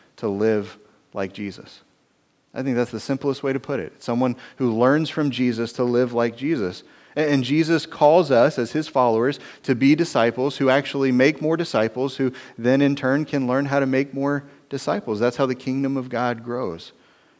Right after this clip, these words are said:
How we make disciples is threefold. We go,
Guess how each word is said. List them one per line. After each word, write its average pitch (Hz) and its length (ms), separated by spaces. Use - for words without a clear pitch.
How 92 140
we 101 100
make 165 240
disciples - 600
is - 120
threefold. 143 480
We 104 80
go, 113 380